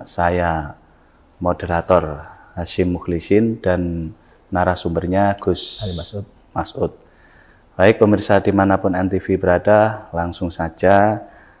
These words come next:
Speaker 1: eh, nanti kita akan membicarakan tentang sistem demokrasi dalam perspektif ulama salaf.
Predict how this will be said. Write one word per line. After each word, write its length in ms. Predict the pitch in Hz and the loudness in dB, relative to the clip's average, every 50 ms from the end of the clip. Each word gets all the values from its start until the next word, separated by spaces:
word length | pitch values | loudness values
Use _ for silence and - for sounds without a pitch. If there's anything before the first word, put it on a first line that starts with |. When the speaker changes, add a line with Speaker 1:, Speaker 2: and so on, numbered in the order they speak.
| _ _ - | _ _ -6
Speaker 1:
eh, 800 | 85 82 82 85 85 85 82 82 82 82 80 82 82 82 85 87 - - - _ _ _ | -4 -2 0 0 0 0 0 -2 -2 -2 -2 -4 -4 -4 -6 -6 -8 -12 -18 _ _ _
nanti 800 | - 104 92 87 87 85 - 98 101 104 107 110 113 107 - - - - | -8 -6 -6 -6 -6 -4 -2 0 2 2 2 0 -2 -6 -12 -18 -12 -10
kita 320 | - 87 - 85 80 82 | -10 -4 0 0 0 0
akan 320 | 82 - 87 87 87 85 85 | 0 -2 -4 -4 -4 -6 -6
membicarakan 800 | 85 85 85 82 85 82 - 82 82 82 80 - - 92 101 98 | -6 -6 -4 -6 -6 -4 -4 -4 -4 -4 -4 -2 -2 -2 -2 -2
tentang 360 | - 85 82 80 90 92 90 90 92 92 95 - _ _ _ _ _ _ _ _ _ _ _ _ _ | -2 -4 -4 -2 -2 -2 -2 -4 -6 -8 -10 -12 _ _ _ _ _ _ _ _ _ _ _ _ _
sistem 480 | _ - - 95 - - - 107 110 107 | _ -6 -4 -4 -2 2 2 2 2 2
demokrasi 720 | - 98 95 90 85 - 90 87 85 82 - 98 98 98 | 0 0 0 0 0 0 -2 -2 -2 -2 -2 -2 -2 0
dalam 560 | 95 - 87 85 87 87 87 87 85 85 87 90 | 0 0 0 2 2 2 2 0 -2 -6 -8 -6
perspektif 960 | - 82 82 - - - 82 85 - - - - 95 87 - - - - - | -4 -4 -4 -4 -4 -6 -6 -6 -6 -6 -2 0 0 0 -2 -6 -18 -16 -12
ulama 400 | - 90 82 85 82 82 78 - | -8 -4 -4 -2 -2 -4 -4 -6
salaf. 400 | - - 80 76 73 73 - | -8 -8 -8 -8 -8 -10 -12